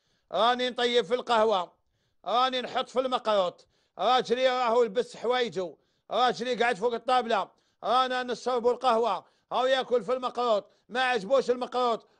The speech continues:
راهو خرج من الدار، راهو راح للخدمة، راني نغسل في الحوايج، راني حطيتهم في الماشينة، راني درت الحميصة تشمخ،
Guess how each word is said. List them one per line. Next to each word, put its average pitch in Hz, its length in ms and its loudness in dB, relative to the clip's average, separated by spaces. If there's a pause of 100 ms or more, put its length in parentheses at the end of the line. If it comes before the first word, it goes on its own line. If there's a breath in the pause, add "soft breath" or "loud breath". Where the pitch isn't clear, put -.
راهو 254 300 4
خرج 233 260 -4
من 233 60 -6
الدار، 226 420 0 (220 soft breath)
راهو 254 380 0
راح 226 100 -2
للخدمة، 240 560 -2 (260 soft breath)
راني 254 320 2
نغسل 247 320 -4
في 196 60 -10
الحوايج، 247 480 0 (240 soft breath)
راني 254 240 0
حطيتهم 254 460 -2
في 220 60 -2
الماشينة، 247 600 -2 (220 soft breath)
راني 254 260 0
درت 240 180 0
الحميصة 240 400 0
تشمخ، 262 440 0